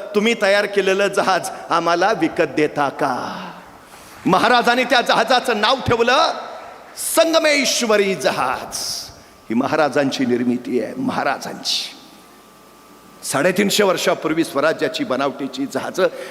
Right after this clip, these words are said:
जे इंग्रज विकत मागतात, काय कशामुळं झालंय? महाराजांकडे एक विलक्षण गुण आहे, जिज्ञासा. विलक्षण. दुर्दैवानं हल्लीच्या आमच्या पिढीत हा गुणच राहिला नाही.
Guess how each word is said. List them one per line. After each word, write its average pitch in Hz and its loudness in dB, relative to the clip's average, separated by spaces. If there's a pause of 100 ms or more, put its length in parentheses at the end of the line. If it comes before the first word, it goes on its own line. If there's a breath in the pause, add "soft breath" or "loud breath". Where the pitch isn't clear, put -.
(120)
जे 196 6
इंग्रज 226 4
विकत 151 -4
मागतात, 127 -10 (1600)
काय 214 -2
कशामुळं 269 2
झालंय? 214 -2 (1400)
महाराजांकडे 147 0
एक 147 -2
विलक्षण 139 0
गुण 127 2
आहे, - -6 (1400)
जिज्ञासा. 131 0 (840)
विलक्षण. 220 2 (1300)
दुर्दैवानं 165 0
हल्लीच्या 156 0
आमच्या 151 0
पिढीत 170 0
हा 180 4
गुणच 165 2
राहिला 139 0
नाही. 120 -8